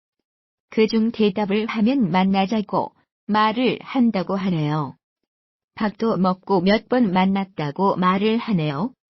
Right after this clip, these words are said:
송지아는 제니와 한재영, 장원영을 닮은 꼴로 유명세를 탔다고 하네요.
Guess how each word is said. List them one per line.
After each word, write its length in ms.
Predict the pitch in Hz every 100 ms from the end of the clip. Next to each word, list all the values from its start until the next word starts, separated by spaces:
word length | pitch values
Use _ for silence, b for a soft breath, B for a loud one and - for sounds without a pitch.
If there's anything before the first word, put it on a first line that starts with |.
| _ _ _ _ _ -
송지아는 840 | - 226 220 196 226 196 202 - - _
제니와 500 | - 202 202 226 190
한재영, 800 | - - 220 - 240 220 214 202
장원영을 800 | - 208 196 202 214 208 247 -
닮은 400 | - 196 190 202
꼴로 420 | - 208 208 233 -
유명세를 800 | 190 190 202 214 - 220 233
탔다고 560 | - 208 - 156 - 196
하네요. 520 | 208 190 147 139 139